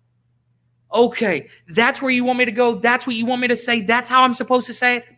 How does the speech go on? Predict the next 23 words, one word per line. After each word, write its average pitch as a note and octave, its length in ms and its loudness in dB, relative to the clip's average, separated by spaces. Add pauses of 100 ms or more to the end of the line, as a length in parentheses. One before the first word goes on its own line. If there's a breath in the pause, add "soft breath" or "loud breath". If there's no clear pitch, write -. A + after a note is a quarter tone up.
(260)
I'll A3 140 4
go. G#3+ 360 2 (140)
I G3 100 2
got A3 320 0
this." E3+ 260 -4 (540)
But - 240 -2 (600)
we A3 260 0
often G#3 600 2 (340)
do F3+ 120 -4
the E3+ 80 -4
same D3 320 -10
thing. A#2 280 -16 (1080 loud breath)
Now, A#3+ 160 6
when A#3+ 200 6
we A#3+ 100 4
see B3 240 0
Mary A#3+ 480 6
coming A3 380 0
forth E3 560 -4 (1040)
in, E3 140 0 (160)
in F3+ 160 0
verse G3 280 0
twenty-eight, F#3+ 920 -2